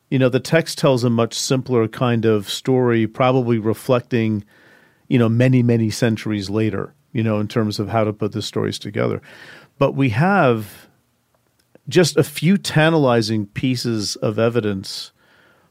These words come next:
But the bottom line is, like, I feel like we're working with, like, a thousand-piece puzzle, and we have about forty to fifty pieces,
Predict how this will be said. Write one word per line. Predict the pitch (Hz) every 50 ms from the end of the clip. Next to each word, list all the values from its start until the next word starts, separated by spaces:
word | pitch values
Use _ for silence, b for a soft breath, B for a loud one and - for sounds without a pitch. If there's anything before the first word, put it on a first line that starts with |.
| b _ -
But | 127 117
the | - 123
bottom | 98 131 139 165 170 156 127 120
line | 123 131 139 139 127
is, | 117 -
like, | 135 131 131
I | 135 123
feel | - 208 214
like | 208 170 - 151
we're | 139
working | 117 120 131 139 139 - 143
with, | 123 117 107 -
like, | 113 113
a | 110
thousand-piece | - - 127 117 120 117 - 123 110 - - 120 110 - -
puzzle, | - 110 107 110 123 139 151 160 151 b b b b b b b b b b b b b b b b -
and | 127 127
we | 139
have | 151 160 156
about | 156 147 127 -
forty | - - 151 156 156 147
to | 139 127
fifty | - 147 131 - 127 107
pieces, | - 113 107 104 98 104 104 95 - -